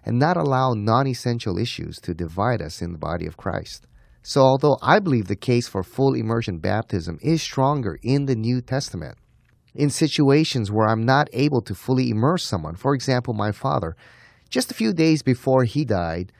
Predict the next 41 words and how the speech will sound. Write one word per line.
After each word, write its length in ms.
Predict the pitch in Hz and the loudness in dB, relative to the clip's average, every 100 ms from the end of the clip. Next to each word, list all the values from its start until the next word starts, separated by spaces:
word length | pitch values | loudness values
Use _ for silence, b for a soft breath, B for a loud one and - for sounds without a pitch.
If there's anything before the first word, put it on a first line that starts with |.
| b b b b - | b b b b -2
came 200 | 180 190 | 0 2
to 80 | 156 | 0
receive 320 | 143 139 117 | 0 -2 0
Jesus 340 | 110 127 131 | 2 2 0
Christ 500 | - 92 78 87 - - | -4 -4 -4 -6 -10 -4
as 180 | 113 | -2
his 200 | 120 104 | -2 -2
Lord 180 | 95 92 | -2 -2
and 80 | 101 | -2
Savior, 340 | - 135 123 | 0 0 0
but 140 | 87 107 | 0 0
he 100 | 185 | 2
was 160 | 135 | 0
bedridden, 640 | 85 - 139 165 107 95 92 b b b - | -2 0 2 4 2 2 -4 b b b 2
hooked 260 | 170 - | 2 4
up 140 | 151 - | 0 2
to 120 | 113 | 0
a 20 | |
life 280 | 107 139 180 | 4 4 2
support 340 | - 107 98 | -4 -2 -2
machine 380 | 92 92 101 92 | -2 -6 -6 -2
there 220 | 98 95 | 0 0
in 120 | 101 | 0
the 80 | 104 | -4
hospital. 460 | 104 135 151 - 82 | -2 -2 -2 -6 -2
We 100 | 101 | 2
weren't 260 | 120 185 | 2 4
gonna 180 | 151 143 | 4 2
take 240 | 123 151 143 | 4 4 4
him 100 | 143 | 4
off 140 | 123 | 4
life 260 | 107 143 - | 2 0 0
support 460 | 113 104 98 - B B B B - | -2 0 0 -2 B B B B -6
and 220 | 127 120 | -4 -2
fully 300 | 143 147 139 | 4 4 6
immerse 400 | 120 135 151 - | 4 4 4 0
him 120 | 87 | -2
there 220 | 85 107 | 0 2
in 80 | 110 | 2
the 60 | 104 | 0
hospital. 580 | 123 139 - 90 62 | 2 0 0 -4 -6